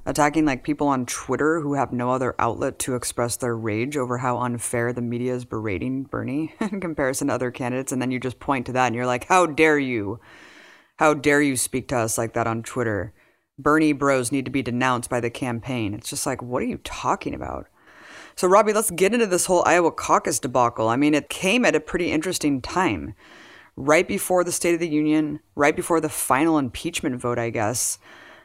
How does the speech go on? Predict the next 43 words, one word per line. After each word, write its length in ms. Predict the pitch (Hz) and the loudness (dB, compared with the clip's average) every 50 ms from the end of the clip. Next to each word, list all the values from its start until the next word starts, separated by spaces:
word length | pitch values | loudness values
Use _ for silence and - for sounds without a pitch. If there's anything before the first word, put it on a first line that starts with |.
| _ _ _ | _ _ _
<sighs> 60 | - - - - - - - - - - | -12 -12 -10 -10 -12 -12 -12 -12 -6 0
everyone 380 | - 156 165 185 180 180 180 170 | 0 2 4 4 4 4 4 4
was 180 | 170 165 - | 4 2 4
anticipating 640 | 165 151 151 - 170 165 - 196 - 175 151 147 143 | 4 2 2 2 0 -2 -2 -2 0 0 2 2 2
the 80 | 147 139 | 2 2
Iowa 240 | 139 147 147 147 147 | 2 2 2 0 0
caucus. 500 | - 151 156 190 - 123 - 117 - - | 2 2 0 0 0 -4 -6 -6 -4 -4
I 60 | 135 | -2
mean, 260 | 143 139 135 127 131 - - - - - - - - - | -2 -2 -2 -2 -4 -6 -10 -20 -20 -20 -20 -20 -10 -4
millions 380 | 143 147 156 165 170 170 156 | 0 2 2 4 4 2 2
of 80 | 151 147 | 0 2
dollars 400 | 151 147 143 147 147 143 143 131 | 4 4 6 6 4 2 0 -2
blown 520 | - - 135 135 139 143 143 147 147 147 | -4 -4 -2 0 2 2 2 2 2 2
by 120 | 135 131 123 | 2 4 4
all 160 | 127 139 147 | 4 4 2
these 180 | 156 151 139 135 | 2 0 -2 -2
political 400 | - - 143 143 139 - 143 135 | -4 -6 -4 -4 -4 -4 -4 -4
campaigns. 840 | - - 143 135 131 131 - 143 135 131 131 131 131 131 123 - - _ - - - - - - - _ _ _ _ _ _ _ _ _ _ _ _ - - | -4 -4 -4 -4 -4 -4 -4 -4 -4 -2 -2 -2 -2 -2 -2 -4 -6 _ -12 -20 -20 -20 -20 -20 -20 _ _ _ _ _ _ _ _ _ _ _ _ -20 -14
Hundreds 560 | - - - - 156 151 165 165 170 160 151 160 | -12 -10 -4 0 0 2 4 4 2 2 2 0
of, 240 | 147 - - - - _ _ - | -2 -2 -4 -6 -8 _ _ -4
if 220 | - - 156 - - | -2 -2 -2 0 2
not 180 | 143 - - | 2 2 2
thousands 540 | - - - 139 131 143 160 160 170 165 151 | 0 0 2 4 4 4 4 2 2 2 2
of 80 | 151 135 | 0 2
volunteers 640 | 135 143 135 135 135 135 131 - 151 143 139 131 135 | 2 2 4 4 2 0 0 0 0 0 0 0 0
on 180 | - 131 135 | 0 0 0
the 100 | 127 123 | 0 -2
ground. 680 | 120 127 123 113 120 113 117 131 151 175 185 185 202 190 - - | -4 -4 -4 -4 -2 0 0 0 0 0 -2 -4 -6 -6 -8 -8
I'm 140 | - 151 147 | -6 -4 -4
sure 180 | - - 139 131 | -2 -2 -2 -2
thousands 640 | - - - - 123 120 135 156 156 160 160 165 | -4 -4 0 2 4 4 4 2 0 0 0 0
at 100 | 160 156 | -2 -2
this 140 | - 160 - | -2 -4 -6
point, 240 | - - 165 160 160 | -4 -2 -4 -2 0
thousands 280 | - 127 135 139 147 143 | 0 0 0 0 -2 -2
of 80 | 143 | -2
volunteers 380 | 147 139 139 143 - 147 139 139 | 0 0 -2 -2 -4 -6 -4 -4
on 80 | 131 | -4
the 80 | 131 131 | -4 -6
ground 440 | 131 - 131 131 131 131 135 135 127 | -4 -2 -2 0 0 0 -2 -2 -4
doing 300 | 131 123 123 120 120 117 | -4 -4 -4 -4 -4 -2
door 220 | - 147 156 160 | 0 2 4 4
knocking, 640 | 156 151 147 147 143 - 147 139 139 135 135 131 139 | 6 6 4 4 2 2 0 0 0 0 -2 -2 -4